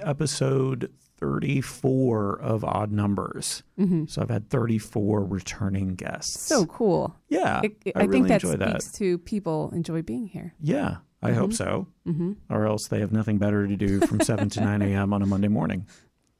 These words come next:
Speaker 2: Mm, when I heard that it was titled Odd Numbers, I was like, "Oh, is that like, like, the people are odd? We're odd numbers?"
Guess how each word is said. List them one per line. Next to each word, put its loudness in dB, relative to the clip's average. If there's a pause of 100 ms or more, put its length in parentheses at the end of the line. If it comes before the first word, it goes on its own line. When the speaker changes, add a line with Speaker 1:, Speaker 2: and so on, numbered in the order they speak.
(100)
Speaker 2:
Mm, 2 (260)
when 4
I 2
heard 2
that 4
it 4
was 4
titled 2
Odd 4
Numbers, 2 (320)
I 0
was -2
like, 0
"Oh, 2
is 0
that 4
like, 0 (120)
like, -2 (520)
the -8
people 0
are 4
odd? 4 (960)
We're 0
odd 2
numbers?" 2